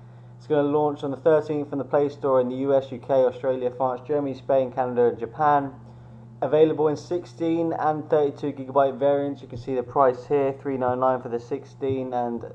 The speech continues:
four nine nine for the thirty-two. Doesn't say what the battery life is in milliamp hours, but you can see here they tout it as being nine hours of video playback and five hundred hours on standby on a single charge. And the user-friendly swi-, switching features of Android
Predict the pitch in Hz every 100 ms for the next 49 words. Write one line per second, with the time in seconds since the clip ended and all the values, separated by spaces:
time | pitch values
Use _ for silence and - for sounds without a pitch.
0 | - 117 123 123 120 123 120 120 120 123
1 | 110 107 131 117 113 - 151 147 143 -
2 | - - - - - - - - - 175
3 | 180 175 175 165 165 165 147 143 123 156
4 | - 147 135 131 135 127 131 139 139 131
5 | 123 127 123 120 127 123 120 117 143 131
6 | 135 120 123 120 - 143 131 135 120 117
7 | 123 120 123 131 131 127 123 113 113 120
8 | 120 113 123 117 117 - 117 113 - 131
9 | 135 131 123 113 117 113 107 107 - 131
10 | 123 113 113 110 - 113 104 - 139 135
11 | 127 120 - - - - - - - -
12 | - - - 151 156 151 143 156 165 156
13 | 160 165 151 143 - 147 156 - - 151
14 | - 143 135 147 127 123 127 135 139 143
15 | 131 123